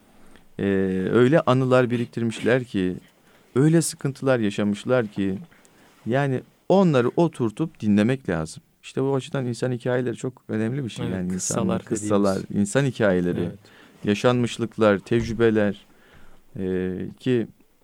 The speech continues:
Speaker 1: bakıyorum şu an en fazla takip edilen, e, içerikler büyük oranda insan hikayeleri oluyor.
Speaker 2: Evet.
Speaker 1: Haber siteleri insan hikayelerini daha fazla öne çıkartmak istiyorlar.
Speaker 2: Tabii,
Speaker 1: Çünkü
Speaker 2: tabii.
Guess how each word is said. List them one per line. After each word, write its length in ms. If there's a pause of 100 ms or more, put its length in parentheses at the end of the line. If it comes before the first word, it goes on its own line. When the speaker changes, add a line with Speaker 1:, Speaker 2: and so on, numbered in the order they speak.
Speaker 1:
bakıyorum 580
şu 120
an 120
en 180
fazla 300
takip 360
edilen, 400 (640)
e, 200 (160)
içerikler 640 (120)
büyük 240
oranda 360
insan 300
hikayeleri 480
oluyor. 220 (380)
Speaker 2:
Evet. 260
Speaker 1:
Haber 260
siteleri 380
insan 260
hikayelerini 480
daha 160
fazla 300
öne 140
çıkartmak 480
istiyorlar. 320
Speaker 2:
Tabii, 120
Speaker 1:
Çünkü 340
Speaker 2:
tabii. 100